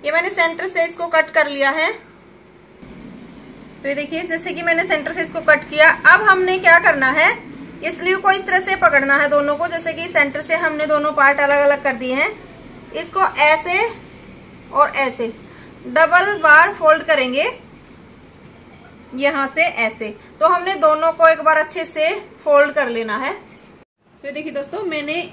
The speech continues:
इनको इस तरह से fold कर लिया है ऐसे, ये इसका opposite हिस्सा है। दोनों तरफ से इनको ऐसे fold कर लिया। अब हम नीचे से भी इसको fold कर लेंगे ऐसे ही,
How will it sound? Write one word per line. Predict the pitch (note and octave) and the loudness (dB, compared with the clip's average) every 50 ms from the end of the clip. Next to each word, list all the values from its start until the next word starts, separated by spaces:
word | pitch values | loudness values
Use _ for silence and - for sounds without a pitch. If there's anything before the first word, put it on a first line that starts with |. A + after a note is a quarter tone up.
| - - - | -18 -18 -16
इनको | C#4 C#4+ C4+ C4+ D4+ D4 | -14 -14 -8 -6 -6 -6
इस | D4 D4 - - | -6 -8 -12 -10
तरह | D4+ C#4 C#4 | -8 -8 -8
से | C#4 - C#4+ C#4+ E4 G#4+ | -8 -8 -6 -6 -6 -6
fold | - - D4+ C4 C4 B3+ - | -6 -6 -4 -4 -4 -4 -6
कर | - A#3+ | -8 -8
लिया | A#3+ A#3+ A3+ A#3 | -6 -6 -6 -6
है | C4 D#4 - - A#3 A#3 | -6 -6 -6 -6 -8 -8
ऐसे, | A#3 A#3 - C4+ | -8 -8 -8 -10
ये | D#4 C#4+ C4 C4+ C#4 | -8 -8 -8 -8 -8
इसका | C4+ - C4+ - - - C#4 C4 | -10 -10 -12 -14 -12 -12 -12 -12
opposite | C4 - C4+ B3+ A#3 B3+ C4+ - | -10 -8 -8 -8 -8 -10 -12 -14
हिस्सा | - - - - C4+ B3 | -16 -18 -16 -12 -12 -10
है। | - - B3+ E4 G#4 G4+ - - - - - - - - - - - A#3 | -10 -8 -8 -8 -8 -10 -12 -16 -20 -20 -20 -20 -20 -20 -20 -18 -8 -6
दोनों | C4+ D4 D#4+ F4 | -4 -4 -4 -4
तरफ | F4 F4+ E4+ G#4 - - | -4 -4 -6 -6 -6 -6
से | F#4 F4+ F4 | -6 -6 -6
इनको | D#4 E4+ E4+ F4 F4 F4 | -6 -6 -6 -4 -2 -2
ऐसे | E4 D4+ C#4+ D4+ E4 | -2 -4 -4 -6 -8
fold | E4 - D4+ C#4+ C#4+ C#4+ | -8 -6 -6 -8 -6 -6
कर | D4 C#4+ | -8 -8
लिया। | C#4+ D4+ D#4+ D4+ - F#3+ C#4 D4 | -6 -6 -6 -6 -8 -8 -8 -6
अब | E4+ F4+ F4+ F#4+ | -6 -6 -6 -6
हम | E4+ E4 D4 D4 D#4 | -8 -8 -8 -8 -8
नीचे | D#4+ D4+ D4+ D4 C4+ - E4+ E4 E4+ | -8 -8 -8 -8 -10 -10 -10 -10 -8
से | - - E4+ D4 | -6 -6 -6 -6
भी | C4+ C#4+ D4+ D4+ | -6 -6 -8 -8
इसको | D4+ C#4 C4 - - D4+ D#4 F4 | -10 -12 -14 -12 -6 -4 -4 -4
fold | G#4 - - C#4+ C4+ C4 B3+ B3 | -4 -4 -6 -6 -6 -6 -8 -8
कर | C4+ C4 | -10 -12
लेंगे | B3+ B3+ B3+ C#4 C#4+ | -12 -12 -10 -10 -10
ऐसे | - A#3+ A#3+ A#3+ A#3 A#3 - A#3+ A#3 | -8 -6 -6 -6 -6 -6 -8 -8 -8
ही, | B3 C4 C#4+ G4+ | -8 -8 -8 -10